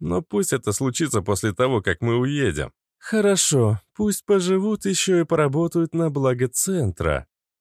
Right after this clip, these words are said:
Вы же помните, что свадьба будет в узком кругу?"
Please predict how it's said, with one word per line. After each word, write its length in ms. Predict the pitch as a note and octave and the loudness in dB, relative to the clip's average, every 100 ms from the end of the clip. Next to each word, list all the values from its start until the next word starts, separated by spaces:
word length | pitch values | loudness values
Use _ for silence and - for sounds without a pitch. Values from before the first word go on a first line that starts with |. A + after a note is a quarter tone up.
| _ | _
Вы 280 | E2+ F2 C#3+ | 0 2 2
же 200 | C#3 D3+ | 0 -2
помните, 540 | - F#3 F#3 D#3+ C3 | 0 2 2 0 0
что 240 | A#2 A#2 G2 | 0 0 2
свадьба 500 | F#2 A#2+ C#3+ B2+ B2 | 2 0 0 0 0
будет 300 | C3 B2 C#3 | 0 0 -2
в 80 | |
узком 320 | C3+ C3 C#3 C3+ | -4 -2 -2 -2
кругу?" 680 | D#3+ D#3 D3+ D3+ E2 - | 0 -2 0 0 0 -2